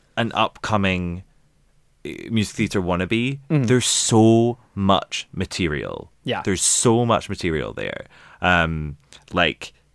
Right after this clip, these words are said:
Speaker 1: I, I can't, I can't even put into, like, there's, there's just so much. Anyway, um,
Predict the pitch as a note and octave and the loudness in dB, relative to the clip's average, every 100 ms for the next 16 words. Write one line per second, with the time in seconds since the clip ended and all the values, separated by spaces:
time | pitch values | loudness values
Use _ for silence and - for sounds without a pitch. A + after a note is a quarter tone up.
0 | _ _ - - _ _ _ _ _ - | _ _ -14 -14 _ _ _ _ _ -20
1 | D2 D#2 G#2 A#2+ A2+ - F2+ F#2+ A2 F#2 | -6 -2 0 2 0 0 -4 -2 -2 -2
2 | F#2 F2+ E2+ - _ - G2 E2+ - F2+ | -4 -6 -8 -14 _ -14 -10 -10 -6 -6
3 | - - _ _ _ _ _ _ F#2 C#2 | -6 -12 _ _ _ _ _ _ -12 -10
4 | - G2 E2+ D2 - C#2+ - - - - | -6 -6 -6 -10 -8 -8 -10 -16 -10 -2
5 | G2 D#2 - - G#2 G#2+ G#2+ G2+ G2 | -2 -2 -8 -4 2 4 4 2 -2